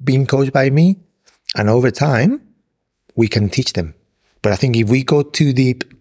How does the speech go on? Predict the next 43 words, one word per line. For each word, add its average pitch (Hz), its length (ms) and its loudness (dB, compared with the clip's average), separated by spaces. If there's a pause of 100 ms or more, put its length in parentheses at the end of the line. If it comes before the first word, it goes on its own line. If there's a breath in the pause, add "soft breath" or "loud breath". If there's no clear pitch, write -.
(400 soft breath)
into 120 240 -2
the 107 120 0
teaching - 380 -2
straight 107 280 -2
away, 117 360 0 (1080 soft breath)
it's - 160 -4
a 117 60 -2
bit 107 180 -2
din-, 107 240 -2
dangerous. 92 420 -2 (300 loud breath)
It 110 120 -6
doesn't 160 220 4
mean 160 120 4
that 131 100 -2
we 123 100 -2
don't 104 180 0
teach - 220 -2
anything, 85 380 -6
because 92 220 -4
like 95 140 0
I 117 40 2
was 117 140 -2
saying 117 160 0
before, 104 340 -2 (140)
learning 147 720 0
is - 160 -2
another 113 280 0
source 110 440 0
of 95 80 -6
fun. 123 420 -6 (640 soft breath)
So - 160 -2
they, 107 200 0
they, 113 260 -2
we 110 120 0
have 117 120 -2
to 147 80 -2
make 131 120 0
sure 131 100 0
that 113 60 2
they're 107 80 0
going, 107 520 -2 (140)
going 107 280 0
home 107 400 0